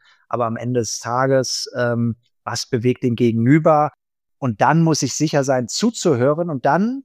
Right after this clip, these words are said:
muss ich aber in der Lage sein, mich in meiner Welt auf das, was er mir erzählt hatte, entsprechend einzustellen und eine, äh, vernünftige Lösung zu finden. Und die Lösung ist dann manchmal die vier Minuten L-E-D-Bande,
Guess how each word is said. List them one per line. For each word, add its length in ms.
muss 200
ich 120
aber 160
in 80
der 80
Lage 400
sein, 400
mich 180
in 100
meiner 540
Welt 560
auf 280
das, 220
was 180
er 120
mir 160
erzählt 340
hatte, 360
entsprechend 440
einzustellen 800
und 260
eine, 920
äh, 20
vernünftige 520
Lösung 340
zu 160
finden. 340
Und 160
die 100
Lösung 440
ist 300
dann 300
manchmal 680
die 100
vier 220
Minuten 380
L-E-D-Bande, 1040